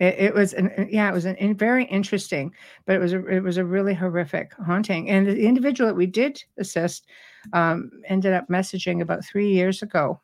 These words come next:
and says, "You remember that five-year-old boy?" I said, "Yeah," 'cause he's sixteen now, and he still needs help.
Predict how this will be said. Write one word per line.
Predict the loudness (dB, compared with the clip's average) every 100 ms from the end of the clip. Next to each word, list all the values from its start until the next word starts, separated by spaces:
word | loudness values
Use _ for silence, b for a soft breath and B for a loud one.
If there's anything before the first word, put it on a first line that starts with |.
| _
and | -6
says, | -2 -2
"You | 2
remember | 2 2 0
that | 0 -2
five-year-old | 0 0 0 0 0 0
boy?" | 2 2 0
I | -4
said, | -6 -4
"Yeah," | -2 -2
'cause | -6 -6
he's | -6
sixteen | -6 -8 -8 -2 0 2
now, | 2 -2 -4 -8 -18 _ _ _ _ _
and | -2 0
he | 0
still | 0 0
needs | 2 0 0
help. | 0 0 0